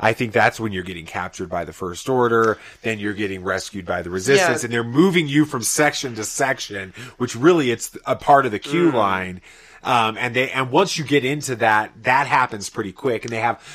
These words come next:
Speaker 1: they have multiple versions of that queue line,
Speaker 2: Right.
Speaker 1: so people are going in and out of those
Speaker 2: But it doesn't feel
Speaker 1: constantly.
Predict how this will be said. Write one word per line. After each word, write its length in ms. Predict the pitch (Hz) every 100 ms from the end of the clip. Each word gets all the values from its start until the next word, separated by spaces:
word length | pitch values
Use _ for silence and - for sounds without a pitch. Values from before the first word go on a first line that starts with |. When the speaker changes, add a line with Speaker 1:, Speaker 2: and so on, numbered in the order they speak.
| -
Speaker 1:
they 80 | 143
have 140 | 143
multiple 460 | 127 156 156 131 131
versions 480 | 117 135 123 127 117
of 120 | 110
that 160 | 120
queue 80 | 120
line, 440 | 139 139 131 123 113
Speaker 2:
Right. 80 | 120
Speaker 1:
so 120 | 117
people 300 | 127 131 113
are 60 | 113
going 320 | 120 117 110
in 140 | 117
and 100 | 110
out 240 | 107 123 120
of 60 |
those 360 | 104 98 98 - -
Speaker 2:
But 140 | 139 143
it 80 | 135
doesn't 140 | 143
feel 40 |
Speaker 1:
constantly. 680 | 135 139 131 113 95 90